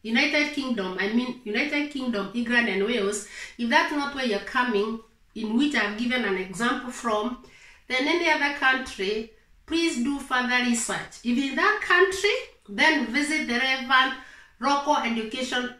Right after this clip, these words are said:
offices. Visit the local schools or the schools that you're interested in enrolling your children, and you get further advice. It's good to be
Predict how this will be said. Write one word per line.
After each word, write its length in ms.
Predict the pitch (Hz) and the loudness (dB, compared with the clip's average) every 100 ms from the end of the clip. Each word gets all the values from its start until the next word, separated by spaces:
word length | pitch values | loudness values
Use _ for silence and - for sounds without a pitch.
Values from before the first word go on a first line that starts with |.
| _ | _
offices. 760 | 247 - 247 - 208 160 139 - _ _ _ _ | 0 2 0 0 0 -2 -6 -12 _ _ _ _
Visit 600 | 185 190 330 320 339 339 - - | -10 2 2 4 0 -2 -4 -4
the 140 | 254 | 0
local 360 | 262 262 269 269 | 2 2 0 -2
schools 640 | - - 262 226 196 - | -4 -6 0 2 2 2
or 100 | 247 | 2
the 120 | 240 | 4
schools 600 | 233 - - 349 339 311 | 2 -2 -2 2 2 2
that 220 | 240 - - | 2 2 0
you're 140 | 233 - | -4 4
interested 720 | 294 294 302 294 - 269 254 233 | 4 4 0 -2 0 0 0 0
in 140 | 226 | 2
enrolling 520 | 214 214 247 269 262 | 2 2 0 0 -2
your 180 | 220 214 | -2 -2
children, 600 | - 285 233 214 226 - - _ _ 214 | -2 -2 0 0 0 -4 -14 _ _ 2
and 280 | 220 226 | 2 4
you 180 | 226 214 196 | 0 -2 0
get 420 | 233 240 240 - _ | 2 2 -2 -12 _
further 460 | 220 214 208 220 - | -2 -2 2 0 0
advice. 840 | 214 202 196 - 208 175 147 - - | -2 -2 -6 -6 -4 -2 -2 -6 -8
It's 200 | 262 208 | -8 -6
good 340 | 190 320 311 - | 0 0 0 -2
to 160 | 233 | 0
be 420 | 233 247 247 240 | 2 2 2 -2